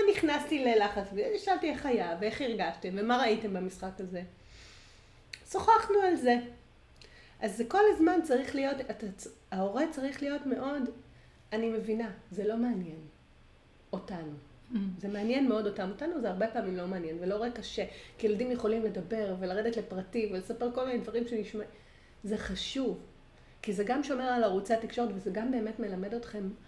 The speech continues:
Speaker 1: זה נותן לכם, הם נותנים לכם הצצה למה הם חווים במשחק, ומה הם רואים, וממה הם נהנים, ומה מדבר אליהם. ולפעמים אתם יכולים לקלוט מסרים שאולי פחות אהבתם שהם חשופים אליהם, או לראות שכן הערכים של הבית שלכם נמצאים, אפילו שיש דברים שהם פחות טובים במשחק,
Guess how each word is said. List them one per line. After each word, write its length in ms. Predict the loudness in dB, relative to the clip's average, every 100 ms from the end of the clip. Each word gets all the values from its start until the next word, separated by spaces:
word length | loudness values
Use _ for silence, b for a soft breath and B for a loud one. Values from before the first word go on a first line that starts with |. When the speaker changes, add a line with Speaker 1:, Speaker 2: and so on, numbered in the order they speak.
| B B B B B -20 -10
Speaker 1:
זה 160 | -4 -4
נותן 280 | -4 0
לכם, 200 | 0 0
הם 120 | 0 0
נותנים 260 | 0 0
לכם 240 | 0 0 -4
הצצה 460 | -6 -12 -6 -4 -4 -8 -18 -10
למה 280 | -4 -4 -2
הם 220 | -2 -4
חווים 540 | -6 -6 -4 -2 -2 -2
במשחק, 560 | -8 -12 -16 -18 -10
ומה 220 | -6 -4 -4
הם 160 | -6 -8
רואים, 260 | -6 -6 -4
וממה 380 | -2 0 0
הם 240 | 0 0 -2
נהנים, 600 | -4 -6 -6 -4 -6 -8 B B B B -10
ומה 320 | -4 -2 -2
מדבר 540 | -2 -2 -4 -6 -8 -8
אליהם. 260 | -10 -10 -14 B B B B -6
ולפעמים 540 | -4 -2 0 2 2
אתם 200 | 2 -2
יכולים 340 | 0 0 2
לקלוט 300 | 0 -2 -2
מסרים 400 | -2 -4 -4 -2
שאולי 260 | 0 2 2 0
פחות 300 | -4 -4 -2
אהבתם 540 | -4 -4 -8 -8 -6
שהם 240 | -6 -6 -6
חשופים 520 | -8 -10 -8 -6 -6
אליהם, 340 | -6 -6 -4
או 120 | 2 4
לראות 460 | 4 4 2 2
שכן 380 | 2 2 0 0
הערכים 460 | 0 -2 0 2 2
של 160 | 0
הבית 280 | 0 0 0
שלכם 260 | -2 -2 -2
נמצאים, 480 | -2 -2 0 0
אפילו 300 | 0 2 0
שיש 200 | 2 2
דברים 340 | 2 -2 -2 -2
שהם 140 | -4 -6
פחות 260 | -6 -4
טובים 280 | -2 -2 0
במשחק, 520 | -2 -2 -6 -4 -4